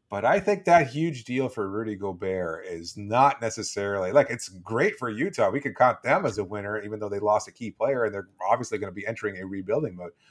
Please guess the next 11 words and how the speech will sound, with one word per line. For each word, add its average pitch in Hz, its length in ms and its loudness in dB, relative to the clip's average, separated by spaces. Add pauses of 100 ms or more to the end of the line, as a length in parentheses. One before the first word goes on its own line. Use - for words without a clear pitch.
(260)
But 95 160 -8
for 104 80 -4
Minnesota 120 640 2
to - 80 -14
be 92 200 -8
able 104 220 -2
to - 60 -14
throw 107 220 0
that 110 140 4
away, 104 400 2 (340)
uh, 95 280 2